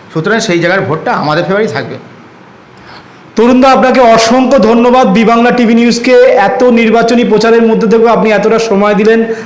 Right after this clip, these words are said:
Speaker 2: আপনাকে অসংখ্য ধন্যবাদ।
Speaker 1: ধন্যবাদ আপনাদের।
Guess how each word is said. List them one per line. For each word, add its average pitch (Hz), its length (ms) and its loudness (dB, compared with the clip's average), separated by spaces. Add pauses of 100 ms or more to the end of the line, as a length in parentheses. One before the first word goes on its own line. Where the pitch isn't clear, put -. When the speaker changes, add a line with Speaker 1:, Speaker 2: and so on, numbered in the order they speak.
Speaker 2:
আপনাকে 196 320 -2
অসংখ্য 220 460 0
ধন্যবাদ। 180 460 0 (1040)
Speaker 1:
ধন্যবাদ 160 360 -4 (300)
আপনাদের। 139 340 -12